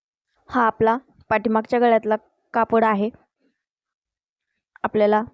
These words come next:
पाठीमागच्या गळ्यातला कापडच बस होतो हुक लूक पट्टी लावण्यासाठी. जर तुम्हाला शिलाईसाठी जास्त कापड लागत असेल, तुमचं शिलाई मार्जिन जास्त असेल, तर तुम्ही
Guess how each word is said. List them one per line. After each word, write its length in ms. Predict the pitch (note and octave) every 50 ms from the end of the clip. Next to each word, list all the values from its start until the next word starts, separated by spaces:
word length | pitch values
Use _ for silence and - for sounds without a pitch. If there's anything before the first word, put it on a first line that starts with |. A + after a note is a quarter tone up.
| _
पाठीमागच्या 480 | - A#3 A#3 B3 B3+ B3 A#3+ A#3+ - A#3+
गळ्यातला 320 | A#3 A3+ A3 G#3 G3+ G#3
कापडच 520 | G#3+ A3 A3 G#3+ - G#3+ G#3+ A3+ - - - _ - - _ _ _ _ _ _ _ _ _ _
बस 240 | - A3 A#3+ B3+ -
होतो 240 | C4 A3 - A3+ A3
हुक 140 | A3 - A3
लूक 140 | G#3 G3+ -
पट्टी 280 | - F#3+ - - G3+
लावण्यासाठी. 520 | G3+ G3 G3 G3+ G3+ - G#3 G3 - A3 B3 - _ _ _ _ _ _ _
जर 180 | - G#3+ A#3 G#3+
तुम्हाला 340 | A3+ - B3+ B3+ A#3 G#3+ A3+ A3
शिलाईसाठी 600 | - B3+ A#3 A3+ A3+ A3+ - A#3+ G#3 A3+ A#3 G3+
जास्त 280 | A#3 A3+ - - - G#3+
कापड 280 | A#3 A3 A3 A3+ A3 A3
लागत 280 | A#3 A#3 A3+ A#3+ - G#3
असेल, 220 | G3+ - G3+ G#3 G#3
तुमचं 200 | A3 G#3 - G#3
शिलाई 260 | G#3 - A3 A3 G#3+
मार्जिन 340 | A3 A3 A3 A3 G#3+ A3+ A3+
जास्त 260 | A3+ A#3+ A#3 - -
असेल, 300 | G#3 F#3+ G3 - - G#3 A#3 - _ _ _ _ _ _ _ _ _ -
तर 140 | A#3+ A3+ A3 A3
तुम्ही 240 | A#3 G#3+ A3+ A3+ B3+